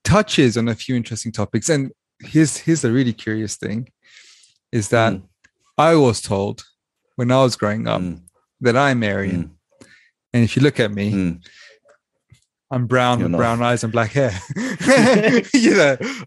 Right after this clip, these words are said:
Speaker 1: I'm what Hitler would have not considered one of his own. <laughs> Um,
Speaker 2: Mm.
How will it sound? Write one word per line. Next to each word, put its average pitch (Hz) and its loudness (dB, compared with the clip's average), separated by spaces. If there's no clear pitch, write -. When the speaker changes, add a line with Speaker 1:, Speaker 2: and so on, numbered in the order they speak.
Speaker 1:
I'm 175 2
what 156 2
Hitler 120 -6
would 135 -6
have 123 -2
not 165 -2
considered 123 -6
one 143 0
of 127 -4
his 131 -4
own. 113 -6
<laughs> - -16
Um, 190 2
Speaker 2:
Mm. - -